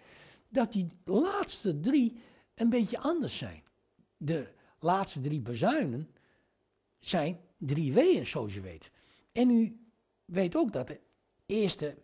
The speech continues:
vier zegels vier paarden zijn en later niet vier paarden. En daarna komt hoe lang. Dus James White zegt, er is iets bijzonders met vier versus drie. Vier plus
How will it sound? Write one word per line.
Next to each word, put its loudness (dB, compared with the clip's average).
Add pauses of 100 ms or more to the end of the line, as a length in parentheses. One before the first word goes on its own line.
(200)
vier -8
zegels -2
vier -10
paarden 0
zijn -8
en -6
later -2
niet 0
vier -4
paarden. -12 (200)
En -10
daarna -6
komt 0
hoe 4
lang. -4 (540)
Dus -4 (880)
James 2
White -2
zegt, -2 (120)
er 2
is 4
iets 0 (340)
bijzonders 0
met 2 (340)
vier 4 (800)
versus -2
drie. -4 (120)
Vier 0
plus -6